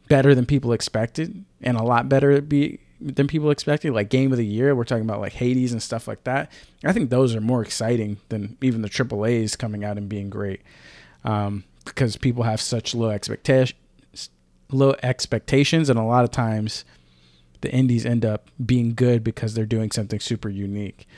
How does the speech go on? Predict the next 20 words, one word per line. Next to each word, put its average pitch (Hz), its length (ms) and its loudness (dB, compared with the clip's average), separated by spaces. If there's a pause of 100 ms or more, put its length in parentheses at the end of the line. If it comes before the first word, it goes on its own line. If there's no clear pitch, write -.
(500)
Um, 107 560 -2 (280)
so, 110 480 0 (1080)
yeah, 117 260 4
it 135 180 6
is 151 160 6
unlu-, 131 500 8
it 131 140 4
is 139 180 6
totally 139 320 6
unlucky, 120 520 2
but, 107 400 0 (240)
um, 101 460 -4 (1120)
I 131 80 4
think 147 220 4
I'm 131 120 2
still 180 200 6
excited, 113 460 2
man, 101 260 -6
'cause, 110 220 -6
like, 104 180 -4